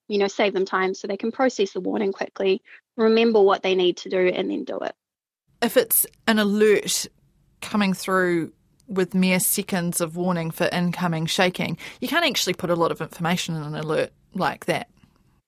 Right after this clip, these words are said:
Speaker 1: No, you can't. It takes people, you know, understandably a while to process,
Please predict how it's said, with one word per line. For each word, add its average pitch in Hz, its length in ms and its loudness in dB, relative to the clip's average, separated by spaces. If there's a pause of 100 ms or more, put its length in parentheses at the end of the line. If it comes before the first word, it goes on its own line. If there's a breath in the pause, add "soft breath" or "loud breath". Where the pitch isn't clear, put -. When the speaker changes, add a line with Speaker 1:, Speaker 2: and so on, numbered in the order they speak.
(120)
Speaker 1:
No, 285 240 6
you 214 360 0
can't. 196 480 -2
It 233 180 0
takes - 340 -2
people, 208 600 0 (420)
you 240 100 -4
know, 208 80 2
understandably 196 580 -2
a 185 80 2
while 185 240 2
to 190 120 -10
process, 185 460 -8